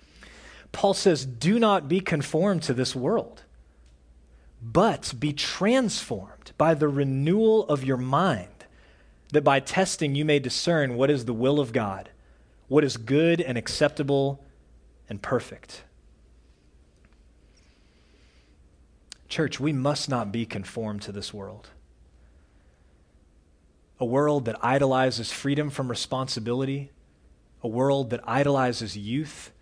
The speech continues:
a world that idolizes freedom of expression, a world that idolizes unanimity.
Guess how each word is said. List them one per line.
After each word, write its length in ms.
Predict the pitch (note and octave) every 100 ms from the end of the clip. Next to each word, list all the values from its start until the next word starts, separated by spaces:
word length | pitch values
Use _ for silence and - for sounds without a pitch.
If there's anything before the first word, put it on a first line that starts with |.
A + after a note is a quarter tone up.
| _ _ _ -
a 60 |
world 400 | A2 B2 C#3+ C#3
that 160 | A#2+ A2+
idolizes 720 | A#2 C#3+ C#3+ C3+ C3+ B2 A2+
freedom 400 | - C#3+ D3 D3
of 140 | B2
expression, 640 | G#2 - - C3+ C#3+ D3+ C#3+
a 40 |
world 440 | G#2+ A#2 C#3 C3+ B2
that 160 | A#2 -
idolizes 720 | A#2 C#3+ C3+ B2+ B2+ A#2 G2+
unanimity. 720 | C3+ C3+ A#2+ C#3 C#3+ D#3